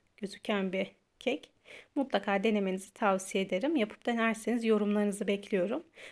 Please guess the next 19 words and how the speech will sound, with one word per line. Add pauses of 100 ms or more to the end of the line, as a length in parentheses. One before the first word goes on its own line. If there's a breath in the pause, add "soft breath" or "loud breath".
(160 loud breath)
Videomu
da
buraya
kadar
izlediyseniz
beğenmeyi
unutmayın.
Kanalıma
abone
olmayı
unutmayın. (420 loud breath)
Birbirinden
güzel
tariflerim
var.
Göz
gezdirmenizi
tavsiye
ederim.